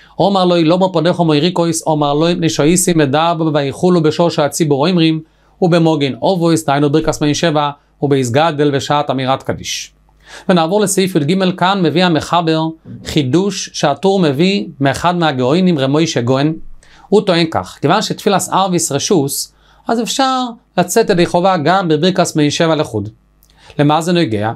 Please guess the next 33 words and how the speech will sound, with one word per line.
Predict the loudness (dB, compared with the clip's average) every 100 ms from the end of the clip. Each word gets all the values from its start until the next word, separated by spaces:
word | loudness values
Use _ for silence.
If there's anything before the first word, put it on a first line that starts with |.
| -6
אחד | -4 -2
משני | -2 -4 -2
האופנים, | -2 -2 -2 0
אומר | 0 0
המחבר, | -2 -2 -2 0 0 -2 _ _ -2
אם | 0
יספלל | 2 0 0 0 0
של | 0 -2
חול, | 0 2 2
אדם | 2 0
בטעות | -2 0 2 0
יתפלל | 0 0 0
תפילת | 0 0 0 0
חול | 0
בליל | 2 2 0
שבת, | -2 -6 -8 -12 _ _ _
ולא | 2 2
יזכר | 2 0 0
של | 0 0
שבס, | 0 -2 -2 -4
אז | 0
דיברנו | 0 2 0 0
שלא | 0 0
יצא | 0 0
ידי | 0 0
חובתו, | 0 2 2 0
צריך | 0 -2
לחזור | 0 0 0
ולהתפלל. | 0 0 0 -2 -6 _ _ _ -20 -4
או | -2 0
שלא | 2
יספלל | 2 0 0 0 0
כלל, | 2 2